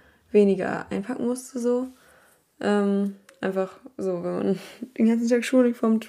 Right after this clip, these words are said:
trägt, äh, kommt es einem als Austauschschülerin sehr gut zu, äh, entgegen, weil man eben einfach weniger packen muss. Ähm, andererseits hatten wir jetzt so viele sonnige Tage, dass ich mir ab und zu so dachte, so,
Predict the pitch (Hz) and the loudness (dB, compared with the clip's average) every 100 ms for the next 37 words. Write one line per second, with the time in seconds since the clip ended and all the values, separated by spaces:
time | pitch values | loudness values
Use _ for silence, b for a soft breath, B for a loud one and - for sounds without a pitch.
0 | - - 226 220 - B B B B B | -12 -2 0 0 -8 B B B B B
1 | - 196 220 202 - 185 185 - 180 - | -2 0 0 -2 -2 -2 -2 -6 -6 -6
2 | 196 196 - 185 190 185 196 b b b | -6 -8 -8 -6 -4 -4 -6 b b b
3 | 196 185 196 - - 202 - 190 175 - | -2 0 -2 -8 -4 -2 2 2 0 -4
4 | 170 190 190 180 175 170 - 170 175 175 | 4 4 4 2 0 -2 -2 -4 -4 -6
5 | 175 170 _ - 175 196 196 190 180 175 | -8 -10 _ -4 2 4 4 2 -4 -6
6 | - 247 202 170 175 208 - - b b | -6 -6 -2 -2 0 -2 -6 -16 b b
7 | b b b b 196 190 180 180 - _ | b b b b 0 0 0 -4 -8 _
8 | - - 202 208 196 196 190 190 190 - | -18 0 2 4 4 2 4 0 -2 -6
9 | - - - - 196 185 175 - 240 247 | -16 -12 -8 -2 0 0 -2 -2 -2 2
10 | 240 202 190 196 220 240 214 196 - 202 | 2 2 2 2 2 2 0 -4 -2 0
11 | 196 190 185 - - 202 190 190 - B | 0 0 -4 -8 -8 -2 -2 -4 -8 B
12 | B B B 220 226 220 - 220 208 180 | B B B -2 0 0 0 0 0 0
13 | 185 - - 185 180 175 180 180 | -2 -4 -4 -2 0 -2 -2 -4